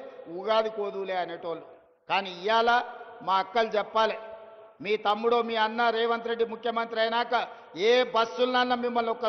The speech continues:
రూపాయి అడిగినరా అక్క? అడిగినరా? మా ఆడపిల్లలు చెప్పాలి. ఏ ఒక్క రూపాయి టికెట్ అన్న పెట్టిరా? ఎనిమిది వేల ఒక వంద కోట్ల రూపాయలు ఈ రెండేళ్లల్లా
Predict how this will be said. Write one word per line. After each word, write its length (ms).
రూపాయి 320
అడిగినరా 460
అక్క? 140
అడిగినరా? 420
మా 80
ఆడపిల్లలు 500
చెప్పాలి. 360
ఏ 40
ఒక్క 380
రూపాయి 380
టికెట్ 340
అన్న 200
పెట్టిరా? 420
ఎనిమిది 400
వేల 180
ఒక 220
వంద 160
కోట్ల 260
రూపాయలు 420
ఈ 20
రెండేళ్లల్లా 640